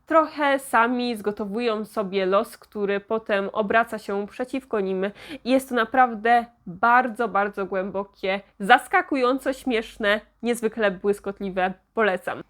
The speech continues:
No i druga książka, którą przeczytałam, tym razem w formie e-booka na platformie Legimi, to książka Jezioro.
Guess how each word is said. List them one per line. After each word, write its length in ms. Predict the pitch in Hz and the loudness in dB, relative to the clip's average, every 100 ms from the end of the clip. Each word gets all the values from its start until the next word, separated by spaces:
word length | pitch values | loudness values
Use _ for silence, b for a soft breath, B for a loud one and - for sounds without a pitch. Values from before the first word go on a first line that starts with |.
| - | -4
No 180 | 254 330 | 2 4
i 120 | 330 | 2
druga 240 | 311 294 | 2 0
książka, 360 | 294 277 269 247 | 0 -4 -2 -4
którą 260 | - 214 | -4 -6
przeczytałam, 560 | 226 226 - 285 269 247 | -6 -12 -4 0 2 0
tym 200 | 247 233 | -2 0
razem 360 | 220 226 208 214 | 0 0 -4 -6
w 40 | |
formie 680 | - 208 202 202 196 185 - | -4 -4 -2 0 -2 -2 -2
e-booka 460 | 233 277 269 247 | -2 -4 0 0
na 120 | 226 | 2
platformie 580 | 208 202 208 220 214 190 | -2 -4 -4 -6 -4 -2
Legimi, 420 | 196 240 277 277 | -2 -2 -2 -2
to 100 | 233 | -4
książka 400 | 202 226 220 - | -6 -6 -4 -2
Jezioro. 500 | 220 233 247 196 - | -2 0 2 0 0